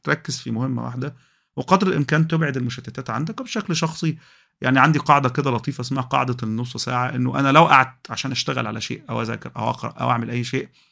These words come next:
على الأقل نص ساعة قبل ما أقرر إن أنا أطلع من الأوضة أو أفتح الموبايل أو، أو، أو.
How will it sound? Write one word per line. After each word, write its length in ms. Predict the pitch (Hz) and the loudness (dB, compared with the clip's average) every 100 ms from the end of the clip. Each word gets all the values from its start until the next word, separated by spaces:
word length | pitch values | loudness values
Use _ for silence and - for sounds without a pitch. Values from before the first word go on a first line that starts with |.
| _ | _
على 220 | 120 151 196 | 6 8 8
الأقل 380 | - - 170 | 4 2 2
نص 260 | 160 156 156 | 2 0 -2
ساعة 380 | 131 151 147 - _ - | 0 2 2 -4 _ -4
قبل 100 | 123 | 2
ما 100 | 123 | 2
أقرر 340 | 123 143 127 | 2 2 2
إن 100 | 120 | 0
أنا 100 | 131 | 0
أطلع 220 | 127 120 | -2 -4
من 140 | 107 113 | -4 -6
الأوضة 400 | 110 113 113 110 | -8 -8 -6 -8
أو 200 | 113 110 | -8 -10
أفتح 260 | - - | -12 -16
الموبايل 440 | 113 110 110 107 - | -10 -8 -8 -8 -8
أو، 200 | 110 117 | -10 -12
أو، 160 | 113 | -16
أو. 80 | - | -14